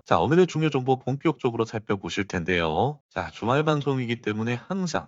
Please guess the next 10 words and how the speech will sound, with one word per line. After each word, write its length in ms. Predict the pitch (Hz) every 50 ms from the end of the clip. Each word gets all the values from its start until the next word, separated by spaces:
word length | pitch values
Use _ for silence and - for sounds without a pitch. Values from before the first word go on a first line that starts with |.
| -
여러분들의 680 | - 87 92 98 101 110 110 110 110 104 107 104 104 104 -
치왕적인 800 | - - - - 175 185 185 175 170 151 - 135 127 123 127 120
부분을 360 | 107 101 85 90 92 90 87
체크하셨고 1000 | - - 123 - - - 104 98 - 92 85 76 _ _ _ _ _ - - 107
가셔야 360 | 104 - - - - - 87
되겠죠. 420 | 82 85 78 78 76 - - 80 - - - _ _ _ _ -
마냥 420 | - 82 85 92 117 160 180 185
좋다라는 920 | 170 - 123 117 123 - 147 147 147 143 139 139 143 143 143 139 135 131
영상은 420 | 120 90 87 90 - 92 92 98 107
여러분들에게 600 | 107 87 78 80 87 90 90 90 90 85 95 92